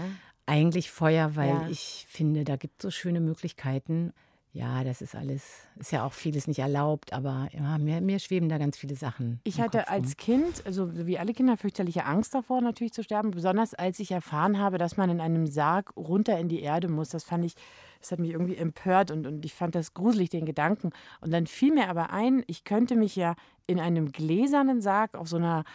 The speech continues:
Speaker 2: vielbefahrenen Ampelkreuzung abstellen lassen einfach. Dann wär's immer hell und es wären immer Leute da. Das mit dem gläsernen Sarg ist, glaub ich, ja, weil Schneewittchens Sarg der einzige war, den ich kannte.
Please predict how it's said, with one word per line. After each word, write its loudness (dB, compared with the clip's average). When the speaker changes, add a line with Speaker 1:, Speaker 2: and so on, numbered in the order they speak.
Speaker 2:
vielbefahrenen 2
Ampelkreuzung -2
abstellen -4
lassen -4
einfach. -6
Dann -2
wär's -2
immer 2
hell 6
und 4
es 0
wären 2
immer 2
Leute 2
da. -2
Das -10
mit -4
dem 0
gläsernen 4
Sarg 2
ist, -8
glaub 2
ich, -6
ja, -2
weil -2
Schneewittchens 0
Sarg 2
der -2
einzige 0
war, 2
den 0
ich -6
kannte. -2